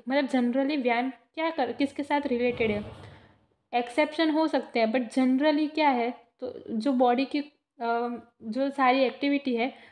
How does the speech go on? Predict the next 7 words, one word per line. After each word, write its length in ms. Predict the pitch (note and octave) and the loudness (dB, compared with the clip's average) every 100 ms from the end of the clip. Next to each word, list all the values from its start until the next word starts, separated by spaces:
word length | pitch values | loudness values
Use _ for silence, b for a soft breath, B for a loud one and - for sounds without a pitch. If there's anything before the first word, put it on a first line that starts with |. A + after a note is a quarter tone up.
| B | B
उसके, 360 | B3+ - - D4+ | -12 -10 -6 -2
उसको 340 | C#4 C#4 D#4 | -2 0 2
रेगुलेट 540 | D4 B3+ A3 C#4+ C#4+ - | 4 4 4 2 0 0
करने 260 | C4+ B3+ | 0 2
में 340 | B3+ D#4 E4 - | 2 0 -2 -12
व्यान 440 | B3 B3 B3+ C4+ B3 | -2 2 2 2 0
वायु 320 | A#3 A#3+ | 0 -2